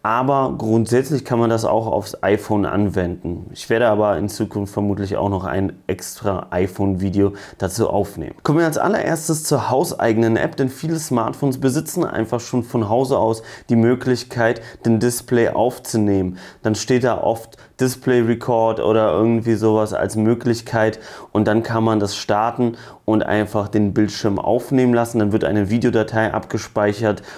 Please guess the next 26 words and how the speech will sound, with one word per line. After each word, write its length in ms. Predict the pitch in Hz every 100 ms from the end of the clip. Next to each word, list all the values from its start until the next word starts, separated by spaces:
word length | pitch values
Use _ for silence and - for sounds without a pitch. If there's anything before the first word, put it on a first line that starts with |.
| -
und 160 | 107 107
fertig. 600 | - 107 101 98 92 -
Manchmal 380 | 123 151 185 175
ist 80 | 156
es 120 | 147
aber 220 | 139 139
so, 140 | 135 139
dass 200 | 131 131
man 140 | 123
da 160 | 120 123
gar 220 | 120 127
keine 280 | - 131 123
großen 400 | 110 117 120 127
Einstellungsmöglichkeiten 1600 | - 123 139 127 127 117 113 117 123 127 117 - 120 120 117 113
hat 220 | 120 -
oder 280 | 127 151 156
dass, 320 | 131 139 120
wie 100 | 120
in 120 | 110
meinem 360 | 110 95 135 135
Fall 280 | 135 123 123
zum 160 | 123
Beispiel 380 | 117 120 120 131
bei 160 | 110 113
meinem 380 | 110 110 107
Huawei, 540 | 113 123 123 123 120